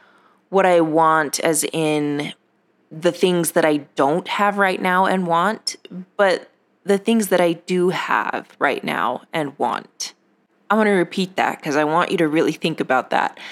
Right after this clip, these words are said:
that the things that we want, some of them we already have,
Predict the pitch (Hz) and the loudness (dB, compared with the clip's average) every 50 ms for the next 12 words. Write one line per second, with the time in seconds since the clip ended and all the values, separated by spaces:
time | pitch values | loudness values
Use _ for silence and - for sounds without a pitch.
0 | - - - - - _ _ - 185 185 - 185 185 185 208 226 226 220 226 214 | -18 -18 -18 -20 -20 _ _ -4 -2 0 0 -2 0 0 0 2 4 4 2 2
1 | 190 190 185 - - 190 190 185 165 160 170 180 190 208 233 269 277 247 196 170 | 4 2 2 2 2 0 0 0 -2 -2 0 2 2 4 4 4 4 4 4 2
2 | 156 165 190 214 - - - - - - _ _ _ _ _ _ - - - - | 2 0 0 -2 -4 -4 -6 -6 -6 -8 _ _ _ _ _ _ -2 0 0 0
3 | 208 220 247 262 269 233 214 190 196 190 196 190 190 185 185 - - - 175 175 | 2 2 2 2 2 2 2 2 2 2 2 2 2 2 0 0 2 2 4 4
4 | 180 180 180 175 170 160 156 160 160 156 160 - _ _ _ _ - - - - | 4 4 4 2 2 0 0 -2 -2 -4 -6 -10 _ _ _ _ -12 -10 -6 -4
5 | 190 180 165 147 - 226 202 - - - | -2 0 0 0 -2 -4 -8 -14 -20 -20